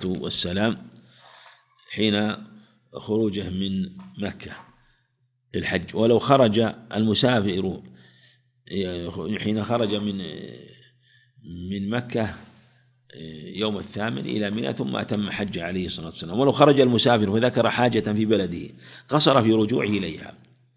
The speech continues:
ولو كانت المسافة التي يرجع إليها دون مسافة القصر.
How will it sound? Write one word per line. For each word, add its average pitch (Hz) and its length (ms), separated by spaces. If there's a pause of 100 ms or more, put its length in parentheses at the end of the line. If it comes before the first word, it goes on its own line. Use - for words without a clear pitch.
(160)
ولو 147 260
كانت 135 220
المسافة 120 400
التي 110 320
يرجع 104 260
إليها 107 300
دون 147 240
مسافة 95 340
القصر. 82 300